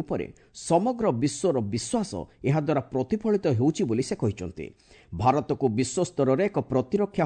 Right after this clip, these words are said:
ହବ୍ରେ ପରିଣତ କରିବା ଦିଗରେ ଗବେଷଣା, ବିକାଶ, ସ୍ୱଦେଶୀ ଜ୍ଞାନକୌଶଳରୁ ଅଧିକରୁ ଅଧିକ ସଫଳ ବ୍ୟବହାର ଏବଂ ରପ୍ତାନୀ କାରବାରକୁ ବୃଦ୍ଧି କରିବା ଉପରେ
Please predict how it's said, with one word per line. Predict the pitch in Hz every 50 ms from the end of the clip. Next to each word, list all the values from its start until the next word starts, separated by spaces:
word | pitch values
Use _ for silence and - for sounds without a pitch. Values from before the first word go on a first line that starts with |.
| 120
ହବ୍ରେ | 135 135 147 147 143 143 131 -
ପରିଣତ | 123 117 117 135 151 156 - 135 -
କରିବା | 120 110 104 104 160 180
ଦିଗରେ | 233 214 139 104 76 67 - - _ _ - 82 78
ଗବେଷଣା, | 107 113 92 156 156 - 190 185 208 240 - - - 92 -
ବିକାଶ, | 113 120 - - 151 - - - 208 233 - - - -
ସ୍ୱଦେଶୀ | - - 147 156 156 202 233 - - 190 120
ଜ୍ଞାନକୌଶଳରୁ | 135 131 131 156 170 - 180 170 - 175 165 156 143 143 135 - 110
ଅଧିକରୁ | 110 113 135 165 - 185 170 147 - - 117
ଅଧିକ | 113 151 156 - 147 - -
ସଫଳ | - 117 - - 165 143 110 92 92
ବ୍ୟବହାର | 110 101 110 123 151 170 196 220 233 - _ -
ଏବଂ | - 180 160 101 - - - - - - - -
ରପ୍ତାନୀ | - 120 147 156 - - - 294 277 277
କାରବାରକୁ | 262 220 190 185 170 190 185 185 - 165
ବୃଦ୍ଧି | 123 101 127 120 104 127 190
କରିବା | 202 - 202 196 185 160 135 127 120
ଉପରେ | - 175 185